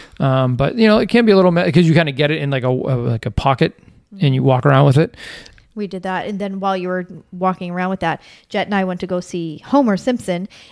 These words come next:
Speaker 2: and he loves to say this because we were the last ones to be able to get in line. So he's like, "Oh,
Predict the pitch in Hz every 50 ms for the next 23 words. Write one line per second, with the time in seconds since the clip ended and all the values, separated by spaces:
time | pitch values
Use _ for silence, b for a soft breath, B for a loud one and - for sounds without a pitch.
0 | B B 196 185 175 175 214 220 180 196 185 185 - 170 185 - - 208 185 170
1 | 156 165 - - 185 - 165 170 175 185 185 180 - 165 165 175 175 170 165 -
2 | - - 170 165 165 175 185 - - - - 175 180 180 180 175 160 180 - -
3 | 208 175 185 175 - 185 180 170 165 160 165 170 202 214 - - 233 233 196 -
4 | 240 226 - 311 349 339 320 285 262 247 233 214 202